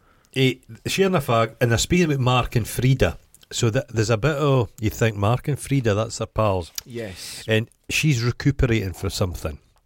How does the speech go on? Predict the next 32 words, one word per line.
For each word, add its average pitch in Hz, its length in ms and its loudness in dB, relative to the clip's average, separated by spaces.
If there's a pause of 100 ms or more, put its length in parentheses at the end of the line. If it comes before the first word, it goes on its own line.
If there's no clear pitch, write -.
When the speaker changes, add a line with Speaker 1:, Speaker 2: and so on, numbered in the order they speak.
(160)
Speaker 2:
We 107 100 0
don't 127 160 2
Speaker 1:
And 107 80 4
Speaker 2:
know 113 40 8
Speaker 1:
he's, 98 120 4
Speaker 2:
what. 110 200 0 (320)
Speaker 1:
he, 123 60 2
she - 300 -4
goes, 135 180 -2
"Yeah, 156 120 2
you'd 139 220 -6
think - 280 -2
I 147 40 4
was 123 120 2
sick." - 280 0 (140)
So - 160 -2
she 262 260 2
basically 143 500 0
wanted 98 340 2
to 110 60 -6
go 120 140 0
and 131 100 0
meet 135 160 -4
their 101 120 0
pals 87 420 0
and 95 80 -8
maybe 92 180 -4
stay - 200 0
in 95 100 0
a 92 40 -4
nice 87 220 -2
hotel. 82 440 -6